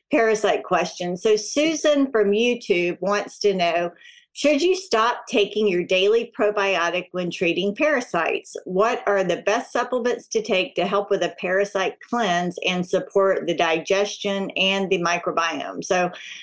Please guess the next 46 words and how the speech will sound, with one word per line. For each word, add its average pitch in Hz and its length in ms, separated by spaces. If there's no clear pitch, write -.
I 202 60
love 220 340
this 254 220
question. 190 800
Um, 185 460
you 214 180
know, 202 280
most 254 300
people 254 300
have 226 340
parasites. 233 680
We 202 120
don't 208 180
like 202 240
to 196 120
think 202 220
about 202 300
that, 208 300
but 190 180
we 190 140
do. 208 460
You 214 160
know, 208 180
so 208 220
it's 196 220
about 190 380
kind 202 160
of 190 100
managing 196 580
the 190 100
whole 190 380
microbiome 180 1120
and 170 160
your, 160 380
um, 151 400
the 185 140
load 190 320
of - 100
parasites. 185 560
And 254 80
of 294 80
course, 294 280
different 254 500
pa-, 226 180
there's 196 220
different - 340